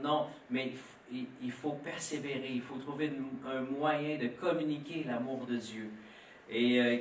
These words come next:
quel privilège d'a-, d'avoir pu aller, euh, à, à cette école, simplement partager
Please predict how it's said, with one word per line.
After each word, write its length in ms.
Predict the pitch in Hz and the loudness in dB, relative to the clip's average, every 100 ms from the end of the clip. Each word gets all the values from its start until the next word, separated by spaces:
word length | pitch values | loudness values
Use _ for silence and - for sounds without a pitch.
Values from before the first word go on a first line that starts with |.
| - | 2
quel 180 | 156 156 | 0 0
privilège 500 | 147 139 135 139 135 | -2 0 2 4 4
d'a-, 160 | 123 | 2
d'avoir 420 | 113 120 127 123 - | 4 4 6 2 0
pu 400 | 143 143 139 - - - | -2 0 0 -4 -10 -2
aller, 500 | 120 120 127 135 131 | 2 4 4 2 2
euh, 300 | 117 110 107 104 - - - | 2 2 2 -2 -6 -12 -4
à, 80 | 127 | 0
à 320 | 127 - 123 | 0 0 -2
cette 240 | 135 131 | 0 -2
école, 460 | 131 123 131 127 123 - - - - - - - - - - - | -4 2 4 4 2 -4 -14 -20 -20 -20 -20 -20 -20 -20 -20 -10
simplement 640 | - 139 131 123 123 131 | -4 -2 4 6 6 6
partager 640 | - - - 117 117 123 | 2 0 2 0 2 0